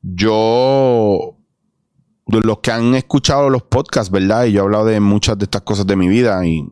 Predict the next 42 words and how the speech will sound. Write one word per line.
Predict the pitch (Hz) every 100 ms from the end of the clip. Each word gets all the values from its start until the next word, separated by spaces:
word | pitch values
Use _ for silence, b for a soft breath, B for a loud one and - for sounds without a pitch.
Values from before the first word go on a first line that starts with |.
| -
no | 87 90
me | 101
molesta | 107 101 110
hablarlo, | 90 98 110 95
especialmente | - 92 101 101 101
las | 120
que | - 98
he |
superado | - 107 104 98 107
son | 98 95
las | 98
más | 95
importantes, | 95 92 87 101 107 - 90 B B B B B B
porque | 92 95
las | 87
puedo | - 95 98
contar | 110 95 107 117
y |
sirven | 101 92 95 104
de, | 101 90 82
de | 90
experiencia | 90 92 87 90 101
para | 95 95
otra | 95
gente, | 98 143 143
para | 104 82
que | 87 78 71 - _ -
se | -
motiven | 87 82 110 139 120
o | 98 90
para | 92 87
que | 85 87 82 76
tengan | - 90 104
otras | 113 113 117
opciones | 110 - 117 117
de | 95
cómo | 90 92
bregar | 98 101 101
cosas | 104 104
en | 104
su | 110
vida. | 120 117 90